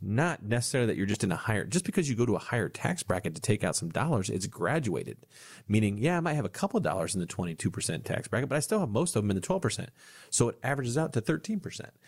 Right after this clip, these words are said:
So this is reckless. This person probably doesn't know what they're talking about. They're probably, it's probably a Chat G P T thing or some, you know, <laughs> college kid that was on payroll who's never lived any life. At the end of the day,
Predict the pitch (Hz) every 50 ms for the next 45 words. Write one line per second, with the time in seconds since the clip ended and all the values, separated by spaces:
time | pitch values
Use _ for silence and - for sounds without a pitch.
0 | - - - - - - 180 170 143 - - - 113 143 202 - - 156 120 123
1 | - 104 104 107 104 - 110 107 - - - - 160 127 139 113 120 104 104 101
2 | 101 95 101 98 - 101 87 85 85 90 85 95 90 - - 101 101 98 98 -
3 | - - - - 120 113 113 98 85 - - 107 98 - - 87 - 104 101 90
4 | 104 95 - - 95 95 92 95 92 92 90 92 92 - - 92 90 - - 98
5 | 95 95 95 90 87 - - - 90 98 90 87 87 87 - - - 64 64 -
6 | - - - - - 120 - - - 117 110 107 104 107 92 - - - 117 107
7 | 101 92 90 92 90 69 92 87 85 - - - - 95 95 92 - 101 95 92
8 | 92 92 90 95 87 85 92 90 90 90 92 87 85 87 87 85 85 85 90 90
9 | 87 - - - - - 139 180 185 151 110 95 95 92 90 92 98